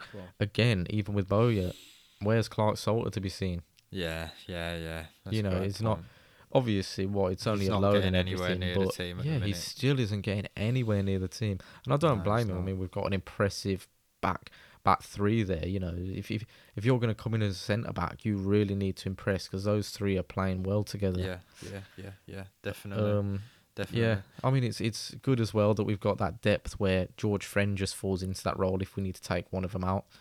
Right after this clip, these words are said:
Speaker 1: No, it is. It's really good. Yeah, he
Speaker 2: Mm.
Speaker 1: will, he will definitely fill in for Pedersen
Speaker 2: Yeah.
Speaker 1: or for any of the back three, you know, if one of them needs a
Speaker 2: Yeah,
Speaker 1: rest.
Speaker 2: yeah.
Speaker 1: And with games, you know, the final few games and the, you know, just the way the championship is, you know, this week's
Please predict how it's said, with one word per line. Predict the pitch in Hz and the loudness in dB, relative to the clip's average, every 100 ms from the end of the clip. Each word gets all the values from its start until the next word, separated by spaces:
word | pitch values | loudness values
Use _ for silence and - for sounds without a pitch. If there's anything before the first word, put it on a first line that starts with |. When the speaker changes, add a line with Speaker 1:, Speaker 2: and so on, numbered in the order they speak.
| - | -4
Speaker 1:
No, | 160 131 | 0 2
it | 131 | 4
is. | 131 | 2
It's | 107 98 | 0 -4
really | 98 107 107 104 101 | -4 0 2 0 -2
good. | - 92 107 | -4 -6 -2
Yeah, | 101 | 0
he | 104 104 | 2 2
Speaker 2:
Mm. | 107 | 2
Speaker 1:
will, | 107 95 | -2 -6
he | 98 104 104 | -6 -6 -6
will | 104 95 | -6 -4
definitely | 101 95 - 101 98 | -4 -4 -6 -10 -10
fill | - 101 95 | -8 -6 -4
in | 92 | -6
for | 87 | -8
Pedersen | 95 95 95 90 98 95 | -8 -6 -6 -6 -2 0
Speaker 2:
Yeah. | 98 87 | 0 0
Speaker 1:
or | 98 92 92 | -4 -4 -6
for | - 95 | -4 -4
any | 92 95 | -4 -4
of | |
the | 95 | -6
back | 92 92 - | -4 -6 -6
three, | - 104 92 | -12 -8 -6
you | 95 | -6
know, | 98 | -8
if | 92 - | -8 -10
one | 101 98 | -8 -6
of | 92 | -6
them | 95 | -8
needs | 92 95 98 | -8 -8 -8
a | |
Speaker 2:
Yeah, | 95 | -4
Speaker 1:
rest. | 113 117 104 | 0 2 2
Speaker 2:
yeah. | 101 101 - | 2 0 -2
Speaker 1:
And | - 113 | -4 -4
with | 113 107 | -4 -2
games, | 117 110 107 101 - - _ - | 0 0 -2 -6 -12 -18 _ -12
you | |
know, | |
the | 107 | -12
final | - 117 104 | -4 -2 -2
few | 98 104 101 | -4 -6 -6
games | 101 98 98 95 95 - | -4 -4 -4 -6 -10 -12
and | 117 113 98 95 - - | -6 -6 -6 -10 -14 -12
the, | 104 101 _ _ _ | -12 -12 _ _ _
you | 104 | -16
know, | 101 - | -16 -18
just | - 104 | -16 -10
the | 113 | -6
way | 107 | -4
the | 104 | -4
championship | - 107 98 98 - 101 - | -6 -8 -8 -10 -10 -12 -8
is, | 101 95 - | -8 -6 -10
you | 98 | -10
know, | 98 | -6
this | 110 104 - | -6 -6 -6
week's | 101 95 - - | -6 -6 -10 -12